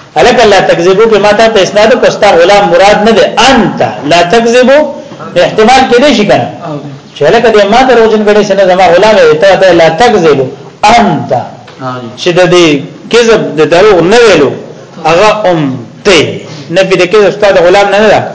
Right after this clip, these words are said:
بلکې ام تا نه ده. نو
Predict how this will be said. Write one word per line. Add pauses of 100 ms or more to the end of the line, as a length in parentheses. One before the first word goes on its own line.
(260)
بلکې (140)
ام
تا
نه
ده. (2000)
نو